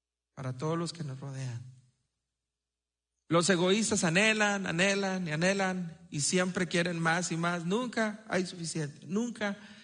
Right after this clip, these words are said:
tienen suficiente. Pero los justos, los justos, los verdadero-, verdaderos seguidores de Jesús, dan, no se detienen. De la misma manera que nuestro Dios dio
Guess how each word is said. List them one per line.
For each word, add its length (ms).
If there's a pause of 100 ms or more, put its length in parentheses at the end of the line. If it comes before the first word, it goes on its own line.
(200)
tienen 280
suficiente. 560
Pero 240
los 220
justos, 960 (1000)
los 220
justos, 760
los 280
verdadero-, 680
verdaderos 640
seguidores 640
de 120
Jesús, 540 (360)
dan, 720 (680)
no 300
se 140
detienen. 560
De 80
la 100
misma 720 (380)
manera 1120 (300)
que 100
nuestro 480
Dios 720
dio 500